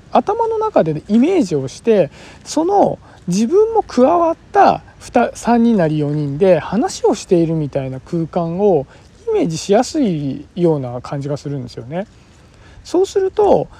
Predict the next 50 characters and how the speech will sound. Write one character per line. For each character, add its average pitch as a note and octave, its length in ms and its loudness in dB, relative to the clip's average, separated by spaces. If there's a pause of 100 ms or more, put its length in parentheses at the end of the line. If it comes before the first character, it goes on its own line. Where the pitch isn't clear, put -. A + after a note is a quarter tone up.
(180)
じ E4 100 -4
ゃ A3 80 2
あ、 - 20 0
あ E4 60 -2
く A4 160 -4
ま E3 140 -2
で C#3+ 360 0
僕 F#3+ 300 0
ら C3 100 -2
は B2+ 160 -6
私 - 100 -14
的 F3+ 240 -4
な F3+ 140 -2
場 F3 140 -2
と F#3+ 120 -10
し - 140 -14
て D#4+ 320 0 (220)
対 F3 180 2
話 F3 140 0
の E3 100 -2
場 D#3+ 140 0
を E3 80 0
設 D3+ 220 -6
定 D3+ 220 -4
し - 120 -14
て A#3+ 300 2
テ G3+ 200 -2
ー E3+ 60 0
マ C3+ 80 -4
を C3 60 -4
掘 D3+ 160 -6
り E3+ 80 -4
下 F3+ 160 -2
げ D#3 100 -2
て C3 120 -6
る B2+ 140 -6
ん B2 60 -12
で C3 80 -6
す - 100 -6
け D3+ 120 -6
ど、 G3 340 2 (240)
そ - 160 -6
こ E4 100 -2
に E4 120 -2
第 F#4 220 0
三 E3 240 -2
者 C#3+ 140 -4
と C3 120 -6
し - 140 -6
て D#3 300 2